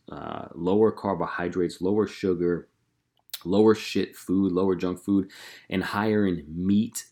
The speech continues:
um, based foods and fatty based foods seems to do a really good justice for your stomach. Uh, and that's across the board.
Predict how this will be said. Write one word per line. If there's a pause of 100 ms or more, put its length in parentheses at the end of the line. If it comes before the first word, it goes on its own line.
(160)
um,
based
foods
and
fatty
based
foods
seems
to
do
a
really
good
justice
for
your
stomach. (360)
Uh,
and
that's
across
the
board.